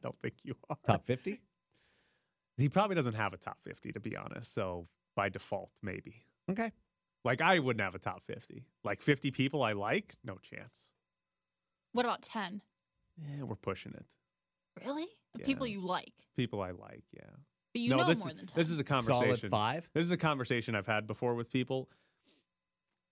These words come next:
Speaker 1: How many people in the world would die that you would be sad about? Like, genuinely ruin day sad about?
Speaker 2: Would you have str-, would you struggle to have pallbearers?
Speaker 1: Yes.
Speaker 2: Or would they just be dragging you down
Speaker 1: Yeah.
Speaker 2: the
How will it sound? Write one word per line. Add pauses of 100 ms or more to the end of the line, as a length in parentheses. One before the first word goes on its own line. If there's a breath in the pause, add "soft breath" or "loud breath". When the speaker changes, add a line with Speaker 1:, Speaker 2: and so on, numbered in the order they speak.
(500)
Speaker 1:
How
many (220)
people (180)
in
the
world
would
die
that
you
would
be
sad (140)
about?
Like,
genuinely (800)
ruin (300)
day
sad
about? (120)
Speaker 2:
Would
you
have
str-,
would
you
struggle
to
have (640)
pallbearers? (720)
Speaker 1:
Yes.
Speaker 2:
Or
would
they
just
be
dragging
you
down
Speaker 1:
Yeah.
Speaker 2:
the